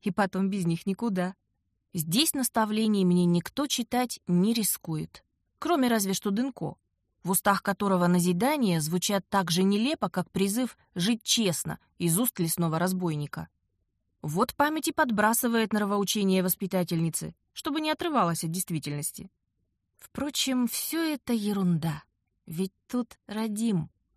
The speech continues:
приехавший без предупреждения, хотя он должен был освободиться только к вечеру. Даже не сказал, что едет. Вон лицо какое довольное.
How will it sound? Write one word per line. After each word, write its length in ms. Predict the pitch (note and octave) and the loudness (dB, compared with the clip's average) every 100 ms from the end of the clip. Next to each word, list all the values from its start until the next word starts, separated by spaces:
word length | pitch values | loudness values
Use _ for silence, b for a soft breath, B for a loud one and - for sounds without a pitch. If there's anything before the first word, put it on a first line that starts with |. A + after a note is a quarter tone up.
| _ | _
приехавший 560 | F#3+ A3 B3 A3+ - A3 | -2 0 0 -2 -4 -4
без 160 | G3+ | -4
предупреждения, 920 | - G#3+ G3+ A3 G#3+ G3+ A#3+ A#3 F3+ E3 | -4 -4 -4 -4 -4 0 0 2 2 0
хотя 340 | F3+ F#3 G3 | -4 -2 2
он 180 | G3 F#3+ | 2 2
должен 400 | B3+ A#3+ G#3 G3 | 2 0 0 0
был 140 | B3 | 0
освободиться 840 | A3 F#3+ F3+ F3+ F#3+ A3 - F#3+ | -2 -2 -2 0 0 -2 -4 -4
только 460 | E3+ G#3+ B3+ - A#3 | -4 -4 -6 -6 -8
к 80 | - | -6
вечеру. 560 | F#3+ E3+ - D3 D3+ _ _ _ _ - | -4 -4 -4 -8 -10 _ _ _ _ -14
Даже 280 | D3 D3+ E3+ | -6 -2 2
не 100 | F#3 | 0
сказал, 440 | - A3+ G#3+ D4+ | 0 0 2 2
что 200 | - - | 0 -2
едет. 500 | B3 A#3 F#3+ D#3 - _ _ _ - | -2 -2 -4 -6 -12 _ _ _ -8
Вон 380 | - E4 D#4+ D4+ | -4 2 2 2
лицо 280 | E4+ - D#4 | 0 -2 -2
какое 400 | A#3+ B3 G#3+ F#3+ | -2 0 2 4
довольное. 600 | A3+ A3+ F3+ D3 C3+ | 2 2 0 0 -6